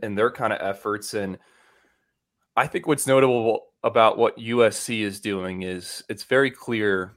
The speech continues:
that they're gonna be as aggressive as anyone in the transfer portal, and they're gonna pull in a lot of those guys, right?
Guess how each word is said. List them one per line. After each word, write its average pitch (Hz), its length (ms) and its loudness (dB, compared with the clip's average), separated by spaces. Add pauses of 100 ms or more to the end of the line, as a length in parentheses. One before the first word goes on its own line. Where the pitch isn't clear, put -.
(460)
that 107 240 0
they're 110 140 2
gonna 110 180 -2
be 101 320 -2
as 95 200 0
aggressive 98 540 0
as 95 140 -6
anyone 92 480 -4
in 87 60 -8
the 87 80 -10
transfer 95 500 -8
portal, 92 540 -4
and 98 120 -4
they're 107 100 2
gonna 110 160 0
pull 104 360 0
in 95 60 0
a 90 60 -2
lot 92 240 2
of 90 80 -2
those 87 240 -4
guys, 78 540 -2
right? 95 340 0